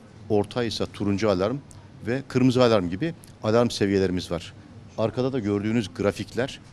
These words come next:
yedi yirmi dört hem Marmaray'da hem Avrasya'da takibi yapar. Yani biz, e, nasıl Kandilli Rasathanesi'nin yayınladığı, e, e, maksimum yer ivmeleri, yer hızları neyse biz kendi projelerimizin,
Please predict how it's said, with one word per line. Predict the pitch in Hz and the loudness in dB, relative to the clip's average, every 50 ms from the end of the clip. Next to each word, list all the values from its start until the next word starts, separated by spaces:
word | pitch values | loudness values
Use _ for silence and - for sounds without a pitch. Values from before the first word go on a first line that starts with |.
| - - - - - - | -20 -20 -20 -20 -10 -4
yedi | 98 107 101 120 | -4 -2 0 0
yirmi | 131 127 107 90 | 0 0 0 0
dört | 98 131 135 - - - | -2 -4 -6 -6 -10 -4
hem | - 117 117 | -2 0 2
Marmaray'da | 110 107 113 117 113 104 90 85 85 95 117 - - | 4 4 4 4 4 2 2 0 -2 -4 -6 -6 -4
hem | 123 127 113 | -2 -2 0
Avrasya'da | 110 110 107 127 117 - - 120 110 135 147 - - - - - - - - | 0 0 0 0 0 0 -4 -2 -2 -2 -4 -4 -6 -14 -20 -20 -20 -20 -10
takibi | - 104 101 101 - - 101 107 | -4 -2 0 0 0 -2 0 0
yapar. | 104 92 - 92 82 - - | 0 0 0 -4 -8 -6 -4
Yani | 101 101 98 95 85 85 | -2 -2 -2 -2 -2 -2
biz, | 123 127 - - - - - - - - - - - - | -2 -2 -2 -4 -8 -14 -20 -20 -20 -20 -20 -16 -10 -6
e, | 92 90 90 - - - | -4 -4 -4 -4 -6 -6
nasıl | 104 110 - - 120 101 92 | -4 -4 -2 -2 -4 -4 -2
Kandilli | - 98 98 101 101 110 101 98 | -4 -2 -2 -2 -2 -4 -4 -4
Rasathanesi'nin | 98 92 - - 98 - - 101 98 98 98 - - 107 104 107 104 | -4 -4 -4 -6 -6 -4 -4 -2 -2 -2 -2 -4 -4 -2 -2 -2 -2
yayınladığı, | 92 92 98 98 101 92 95 98 95 80 98 101 110 107 - - - - - - - - - | 0 0 2 2 2 0 0 -2 0 2 2 2 2 0 -2 -10 -20 -20 -20 -20 -18 -10 -6
e, | 92 90 87 85 82 - 95 95 98 98 | -4 -2 -2 -2 -4 -6 -10 -12 -8 -6
e, | 95 92 90 | -4 -4 -4
maksimum | 85 90 101 107 - - - 113 110 107 101 92 | -2 0 -2 -2 -2 -4 -2 -2 0 0 0 2
yer | 90 107 113 101 | 4 4 4 4
ivmeleri, | - 120 101 95 92 90 85 90 85 92 95 - - | 2 -2 -2 0 0 0 0 0 0 -2 -4 -2 0
yer | 107 110 107 | 0 0 2
hızları | 101 110 98 82 101 98 98 90 - - - - - - | 2 -2 0 0 2 2 2 0 -2 -6 -14 -20 -8 -4
neyse | 98 104 123 120 - - 123 139 143 - - - - - - | -2 0 0 0 0 -2 -4 -4 -6 -8 -16 -20 -20 -12 -4
biz | - 120 151 - - - - - - - - | -2 0 0 0 -4 -8 -12 -18 -20 -18 -10
kendi | - - 101 107 117 147 | -4 -2 0 0 0 0
projelerimizin, | - 147 135 127 101 117 110 101 95 101 98 92 - 139 156 160 | 2 4 4 6 6 6 4 4 2 2 0 0 0 -2 -2 -2